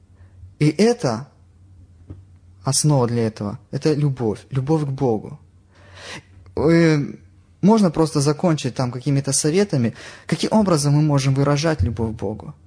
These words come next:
Опять же, я, я, вот как вот между мужем и женой,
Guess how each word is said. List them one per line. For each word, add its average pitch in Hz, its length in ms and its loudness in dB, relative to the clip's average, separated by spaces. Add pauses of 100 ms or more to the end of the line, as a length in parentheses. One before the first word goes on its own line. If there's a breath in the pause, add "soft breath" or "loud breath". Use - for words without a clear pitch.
(320 loud breath)
Опять 208 380 4
же, 170 80 0
я, 165 720 0
я, 202 500 2 (420)
вот 175 220 0 (640)
как 220 220 0
вот 156 300 -2
между 165 460 0
мужем 165 340 4
и - 20 0
женой, 147 360 2